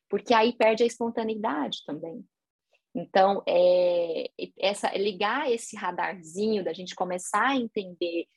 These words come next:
que não precisa ser eterno, não precisa ser, é, definitivo, assim, uma vez eu encontrei um cara assim, uma mulher assim, então vai ser sempre assim.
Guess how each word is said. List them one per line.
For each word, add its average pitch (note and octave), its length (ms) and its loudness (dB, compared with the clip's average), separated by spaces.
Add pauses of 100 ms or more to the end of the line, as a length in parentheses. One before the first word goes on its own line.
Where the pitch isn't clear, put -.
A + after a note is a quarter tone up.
(280)
que F#3 340 2
não G#3+ 220 4
precisa C4 340 2
ser A#3 180 0
eterno, F#3 680 4
não F#3+ 160 0
precisa G3 840 0 (240)
ser, F3+ 640 0 (320)
é, E3 220 -2
definitivo, G3 800 -2
assim, F3 280 -10 (160)
uma A#3 240 4
vez G3+ 260 6
eu G3+ 60 -2
encontrei F#3+ 400 0
um F3 80 -6
cara E3+ 260 0
assim, G#3+ 340 -4
uma G#3+ 120 0
mulher F#3 340 0
assim, A#3 240 0
então B3+ 220 2
vai G#3+ 140 2
ser G#3+ 120 -2
sempre A#3+ 340 2
assim. B3 340 -4